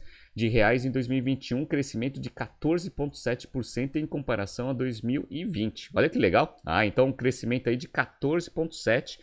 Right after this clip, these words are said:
faturamento de dezoito bilhões, quase dezenove, é, dezoito bilhões aqui, né? Porque é dezoito ponto um. Beleza.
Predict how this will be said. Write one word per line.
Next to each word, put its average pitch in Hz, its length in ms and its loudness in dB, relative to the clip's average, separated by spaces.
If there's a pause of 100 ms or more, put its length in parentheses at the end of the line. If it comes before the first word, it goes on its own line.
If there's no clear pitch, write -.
(320)
faturamento 127 580 2
de 135 140 -6
dezoito 123 560 0
bilhões, 107 800 6
quase 170 420 0
dezenove, 135 640 -2
é, 87 220 2
dezoito 127 320 2
bilhões 92 380 0
aqui, 76 180 -6
né? 78 100 -4
Porque - 140 -6
é - 20 -2
dezoito 87 260 -6
ponto 107 280 -6
um. 69 160 -8 (100)
Beleza. 110 400 4